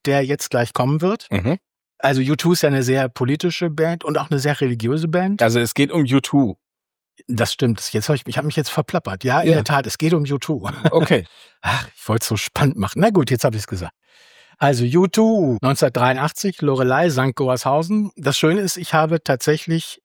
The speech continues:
Speaker 1: dieses Konzert mit, bei dem ich da gestanden habe. Und ich hatte den Job, während des Konzertes die Kamerawege von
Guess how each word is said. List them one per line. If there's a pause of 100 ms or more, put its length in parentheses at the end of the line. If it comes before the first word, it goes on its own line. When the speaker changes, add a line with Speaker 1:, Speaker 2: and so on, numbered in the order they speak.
(220)
Speaker 1:
dieses
Konzert
mit, (100)
bei
dem
ich
da
gestanden
habe. (1160)
Und
ich
hatte
den
Job,
während
des
Konzertes (680)
die (280)
Kamerawege
von